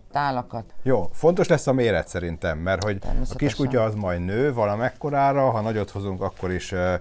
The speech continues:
Speaker 2: kell, hogy tudjuk, hogy mekkora cuccokat vegyünk rá.
Speaker 1: Kölyök kutyának vagy felnőtt kutyának vásárolunk?
Speaker 2: Tegyük fel, hogy örökbe fogadtunk most egyet a Herosztól,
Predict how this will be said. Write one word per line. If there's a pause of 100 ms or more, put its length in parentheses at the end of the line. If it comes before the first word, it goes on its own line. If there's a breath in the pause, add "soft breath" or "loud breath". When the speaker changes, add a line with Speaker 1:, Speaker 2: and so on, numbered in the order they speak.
(300 loud breath)
Speaker 2:
kell,
hogy
tudjuk,
hogy
mekkora
cuccokat
vegyünk
rá. (200 loud breath)
Speaker 1:
Kölyök
kutyának
vagy
felnőtt
kutyának
vásárolunk? (120)
Speaker 2:
Tegyük
fel,
hogy
örökbe
fogadtunk
most
egyet
a
Herosztól,